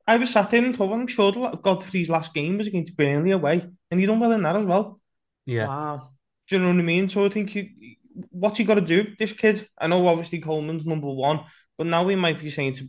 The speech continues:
Speaker 1: to Dyche, "No, I'm, I'm having Patterson spec," 'cause he's played there before, hasn't he? Obviously under, under Carlo, he's played left back and right back.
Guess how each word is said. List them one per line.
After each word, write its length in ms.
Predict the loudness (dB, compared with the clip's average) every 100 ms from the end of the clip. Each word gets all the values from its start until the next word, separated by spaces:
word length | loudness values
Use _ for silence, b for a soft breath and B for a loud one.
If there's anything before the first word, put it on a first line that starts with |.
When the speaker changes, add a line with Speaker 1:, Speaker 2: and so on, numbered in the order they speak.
| -20 _ -8
Speaker 1:
to 120 | -4
Dyche, 500 | 0 0 0 -6 -16 _ -16
"No, 380 | -10 -8 -4
I'm, 200 | -4 -4
I'm 160 | -4 -4
having 260 | -4 -6 -8
Patterson 440 | -8 -8 -8 -8
spec," 360 | -6 -4 -6 -6
'cause 140 | -8
he's 120 | -8 -2
played 240 | -2 2
there 140 | 0
before, 380 | 0 -6 -4 -2
hasn't 200 | -2 -2
he? 60 | -4
Obviously 360 | -4 -8 -6
under, 300 | -4 -4 -6 -10 _ _ _ -12
under 160 | -8 -6
Carlo, 440 | -2 0 0 -2
he's 100 | -2
played 360 | -2 -2 -2 -4
left 280 | -4 -6
back 180 | -10 -6
and 160 | -6 -4
right 180 | -4 -2
back. 280 | -6 -6